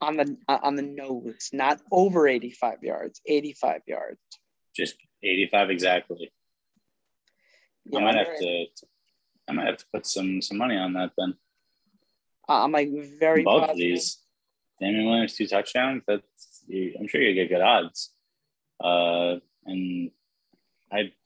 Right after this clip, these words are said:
Speaker 2: literally blanked and forgot which team Damian Williams was even on. Uh, but that's Chris. And if you're not
Speaker 1: He's on,
Speaker 2: starting
Speaker 1: uh,
Speaker 2: him,
Speaker 1: he's on,
Speaker 2: he
Speaker 1: he's
Speaker 2: is,
Speaker 1: on
Speaker 2: he's starting.
Speaker 1: Chicago.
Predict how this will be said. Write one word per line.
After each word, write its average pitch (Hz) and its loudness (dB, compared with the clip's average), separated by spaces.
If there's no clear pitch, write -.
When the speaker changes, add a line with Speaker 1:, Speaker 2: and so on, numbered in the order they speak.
Speaker 2:
literally 110 2
blanked 87 -2
and 87 -14
forgot 90 0
which 87 -6
team 90 -2
Damian 90 0
Williams 87 -2
was 85 -2
even 85 -2
on. 82 0
Uh, 82 0
but 82 -8
that's 95 0
Chris. - 0
And 87 -6
if - -10
you're 90 -2
not 92 2
Speaker 1:
He's - 2
on, - 2
Speaker 2:
starting 117 4
Speaker 1:
uh, 92 0
Speaker 2:
him, 90 -4
Speaker 1:
he's 165 -6
on, 170 2
Speaker 2:
he 170 0
Speaker 1:
he's 196 2
Speaker 2:
is, 175 2
Speaker 1:
on 165 2
Speaker 2:
he's 175 -2
starting. 196 2
Speaker 1:
Chicago. 95 -4